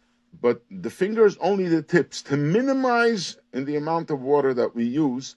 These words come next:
for Mayim Achreinim. There shouldn't be enough for the negative spirits to benefit from.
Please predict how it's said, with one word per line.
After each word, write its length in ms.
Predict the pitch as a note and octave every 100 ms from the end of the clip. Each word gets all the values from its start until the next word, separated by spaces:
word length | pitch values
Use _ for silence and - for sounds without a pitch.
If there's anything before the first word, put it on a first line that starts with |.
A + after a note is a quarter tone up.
| _ _
for 420 | - C3 C3+ B2+ -
Mayim 400 | G#2+ B2 A#2+ B2 G#2
Achreinim. 600 | G2 A#2+ D3 E3 D#3+ A2+
There 80 |
shouldn't 420 | G#2+ C#3+ C#3+ B2 G#2+
be 240 | C3+ A#2+
enough 420 | A2 A2+ C3+ B2 _ _ _ _
for 260 | - G#2 G#2+
the 420 | G2+ G#2+ G2+ F#2 _ _ _ -
negative 400 | B2+ C#3 B2+ -
spirits 520 | - F3 C#3 B2 -
to 100 | C3
benefit 420 | A#2+ A#2 F#2+ E2+
from. 300 | - D#2 C#2+